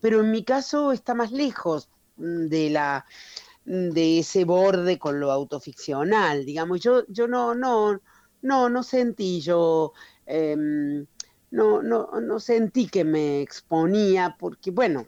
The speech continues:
como digo, por un lado no es mi vida, aunque la, aunque roce algunas cosas, o porque, o la gente asocie que yo viví esa e-,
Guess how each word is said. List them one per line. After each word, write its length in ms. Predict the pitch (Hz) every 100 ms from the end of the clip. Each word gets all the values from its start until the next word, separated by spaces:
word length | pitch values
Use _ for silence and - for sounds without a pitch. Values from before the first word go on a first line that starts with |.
| _
como 220 | 143 151
digo, 400 | 165 135 113 - _ _
por 160 | 135
un 120 | 151 160
lado 200 | 180 190
no 140 | 175
es 100 | 165
mi 160 | 170 156
vida, 360 | 202 208 214
aunque 280 | 220 180 143
la, 180 | 139 127 - - - -
aunque 300 | 139 131 143
roce 460 | 143 208 190 -
algunas 360 | 156 147 147 147
cosas, 640 | - 214 202 202 - 185 175
o 400 | 135 135 127 131
porque, 220 | 123 131 - _ -
o 100 | 101
la 100 | 117
gente 300 | - 156 156
asocie 500 | 135 - 156 - 139
que 120 | 135
yo 240 | 123 156 143 - - -
viví 360 | 151 143 165
esa 240 | 151 - 131
e-, 180 | 147